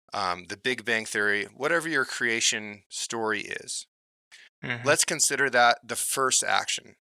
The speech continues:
Speaker 1: And then everything to occur after that is a reaction, right? Um, so if you keep going down that road,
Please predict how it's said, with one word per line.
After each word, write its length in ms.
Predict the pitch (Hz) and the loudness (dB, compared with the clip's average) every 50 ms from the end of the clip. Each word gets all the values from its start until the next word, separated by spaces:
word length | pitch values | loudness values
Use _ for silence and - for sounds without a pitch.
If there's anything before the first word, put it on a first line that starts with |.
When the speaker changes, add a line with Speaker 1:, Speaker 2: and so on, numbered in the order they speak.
| _ _ _ _ _ - | _ _ _ _ _ -8
Speaker 1:
And 160 | - 131 131 | -4 -2 0
then 160 | 131 127 123 - | 0 0 2 4
everything 500 | 139 160 165 180 175 - 175 165 160 151 | 4 4 4 2 0 2 0 0 0 0
to 220 | - - - 143 123 | 0 0 0 0 0
occur 340 | 117 - - - 131 123 | -2 -2 -2 0 2 2
after 420 | - - 131 147 160 - - 127 113 | 4 6 6 6 6 4 0 -2 0
that 260 | 98 98 95 101 101 | 2 4 4 4 2
is 140 | 80 117 110 | 0 -2 -4
a 80 | 117 110 | -4 -6
reaction, 680 | 107 123 123 117 98 92 80 - - - - - 98 - _ _ - | -4 -2 0 0 2 2 0 0 -2 -4 -6 -10 -20 -20 _ _ -4
right? 240 | - 107 113 127 147 - _ _ _ _ - - - - - _ _ _ _ _ _ _ | 0 0 2 2 0 -6 _ _ _ _ -20 -20 -20 -20 -20 _ _ _ _ _ _ _
Um, 400 | - 113 117 113 117 113 117 117 - - - - | -2 0 0 2 0 -2 -4 -8 -14 -18 -14 -10
so 140 | - - 160 | -4 -2 0
if 100 | 156 - | 0 0
you 80 | - 160 | 0 0
keep 300 | - - 202 202 - - | 0 -2 -2 -2 -4 -2
going 380 | - 139 147 160 160 156 151 | 0 0 2 2 0 -2 0
down 240 | 127 135 123 123 127 | 0 2 2 2 2
that 180 | 127 120 113 113 | 2 0 0 0
road, 500 | 117 127 143 139 117 104 101 101 110 127 | 0 2 2 2 2 2 -2 -4 -4 -6